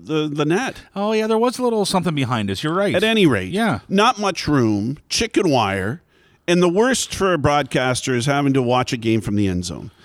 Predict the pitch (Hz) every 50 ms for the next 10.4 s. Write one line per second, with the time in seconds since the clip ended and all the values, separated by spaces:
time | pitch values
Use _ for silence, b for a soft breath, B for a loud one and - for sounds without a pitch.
0 | B B B B B B - 165 - 196 190 180 170 147 156 143 - 190 196 226
1 | 240 226 214 202 156 - _ - _ - 165 170 156 147 127 131 165 190 196 196
2 | 185 170 - 233 233 233 220 190 - - 196 - 185 156 - - _ - - 190
3 | 175 175 160 - - - - - 156 151 151 156 180 165 - - 220 240 240 233
4 | 135 170 185 180 156 135 - _ - - - - 247 240 - - 196 175 160 156
5 | 190 226 180 190 156 123 107 101 - - 117 120 151 233 302 320 330 311 294 220
6 | 156 208 240 269 320 - 339 254 208 160 135 107 160 - 175 151 143 127 143 143
7 | 135 135 139 120 - 120 117 107 98 92 90 - 147 127 123 120 139 127 - -
8 | 143 131 120 110 - 147 139 120 - - 120 120 123 110 - 120 101 123 117 120
9 | 117 117 113 107 117 110 113 110 104 - 117 110 - 143 127 117 113 113 123 123
10 | 117 117 117 143 147 127 127